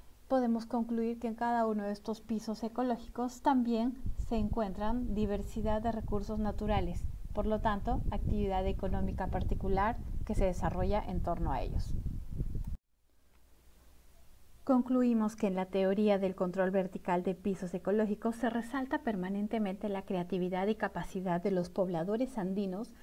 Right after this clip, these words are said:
para aprovechar los recursos y crear riqueza en un medio geográfico complejo.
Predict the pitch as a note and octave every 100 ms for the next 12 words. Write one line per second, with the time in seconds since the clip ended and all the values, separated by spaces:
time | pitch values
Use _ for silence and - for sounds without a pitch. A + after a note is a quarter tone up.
0 | - - - B3 A3 G#3 G#3+ G#3 F#3+ F#3+
1 | A#3 A#3 B3 G#3+ G3 G3+ F3 F3 E3+ -
2 | - G3+ - F#3+ F3 E3 A3 D4+ - -
3 | F#3+ F#3 G#3 F3 - F#3+ - - A#3+ A3+
4 | A#3+ A3+ A3 G3+ A3 - G#3+ F3+ F#3+ E3
5 | - G3 F3+ F3 E3+ D#3+ C3 C3+ -